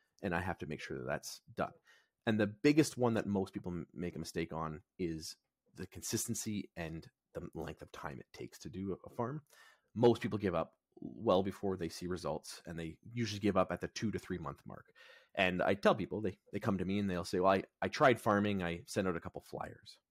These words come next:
And I say, "That's not farming. That's failed marketing." Like, farming is consistent, just like a real farm. If I go out and plant a seed, you don't plant a seed, come back in a month and go, "Ah, didn't work," and walk away. That's not farming. That's, you planted some seeds. So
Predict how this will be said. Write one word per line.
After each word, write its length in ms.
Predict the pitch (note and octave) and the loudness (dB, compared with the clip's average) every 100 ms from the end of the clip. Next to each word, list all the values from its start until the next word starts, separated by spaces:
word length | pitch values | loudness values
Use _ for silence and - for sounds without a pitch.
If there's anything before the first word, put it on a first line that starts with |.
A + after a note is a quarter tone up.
| _ - - _ _ | _ -20 -20 _ _
And 80 | F#2 | -4
I 20 | |
say, 120 | F#2 G#2 | 0 4
"That's 240 | C3 - | 4 4
not 200 | C#3+ - | 2 4
farming. 300 | E3 A2 F2+ | 4 4 2
That's 160 | F2 - | -4 -2
failed 320 | - G2 F#2 | 2 2 2
marketing." 380 | F#2+ - - - _ _ _ _ _ - | 0 0 -6 -20 _ _ _ _ _ -14
Like, 140 | - - | -14 -4
farming 480 | - C3+ C3+ G2+ F2 | 6 8 8 4 0
is 160 | F#2+ | -2
consistent, 460 | - G#2 A3 - - | -4 -4 -4 -4 -8
just 180 | D3+ - | -2 0
like 160 | D#3+ - - _ _ _ A2 | 0 -2 -18 _ _ _ -2
a 40 | |
real 220 | D#3 D4 | 2 2
farm. 320 | - D#2 E2 | 2 -2 -2
If 80 | A2 | 2
I 80 | F2+ | 2
go 140 | G#2 | 6
out 60 | C3 | 6
and 80 | A2 | 4
plant 220 | - G#2 | 0 -2
a 40 | |
seed, 220 | - - F2+ | -2 -2 2
you 100 | C#3+ | 2
don't 180 | - | 2
plant 240 | - D#3 A2 | 0 2 2
a 60 | |
seed, 340 | - E3+ F2+ F#2+ - _ _ _ _ | 2 2 2 -2 -12 _ _ _ _
come 160 | C3 | 4
back 240 | A2 G#2+ G#2+ | 8 8 8
in 80 | F#2+ | 2
a 40 | |
month 240 | G2+ G2+ | 2 0
and 80 | G2+ | 0
go, 120 | G#2 | 4
"Ah, 240 | C#3+ F3 E3 - _ _ _ | 8 8 6 -6 _ _ _
didn't 240 | D3+ B2+ G#2+ | 4 4 4
work," 340 | A2 G#2 - | 4 2 -4
and 160 | F#2+ F#2 | -6 -2
walk 220 | - - | -2 0
away. 320 | F#2 G2 C#2+ A#2+ | 2 2 2 -4
That's 100 | G#2+ | -4
not 180 | - - | -4 4
farming. 360 | C#3+ F2+ A#2 | 6 6 0
That's, 200 | G#2 - - - - | -2 -4 -12 -20 -14
you 80 | - | -4
planted 320 | C#3 A2+ F2+ | 0 0 0
some 100 | F#2+ | -8
seeds. 360 | - - - - - - - | -6 -4 -6 -12 -20 -20 0
So 340 | - A2+ G#2+ | 8 8 8